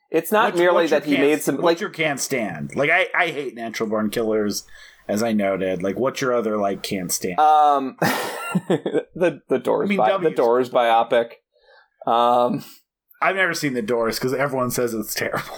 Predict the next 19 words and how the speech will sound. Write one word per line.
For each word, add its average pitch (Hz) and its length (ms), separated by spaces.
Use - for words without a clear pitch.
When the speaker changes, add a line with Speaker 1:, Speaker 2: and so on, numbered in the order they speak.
Speaker 2:
<laughs> - 200
Speaker 1:
Yeah, 127 580
The 139 100
Doors 139 340
biopic. 117 760
I 131 160
just 139 220
really, 117 280
I 110 120
don't 104 260
like 104 200
Jim 107 220
Morrison, 113 960
um, 107 460
Speaker 2:
You - 60
say - 200
Speaker 1:
worship. 185 240
Speaker 2:
bio-, 233 260
biopic? 196 360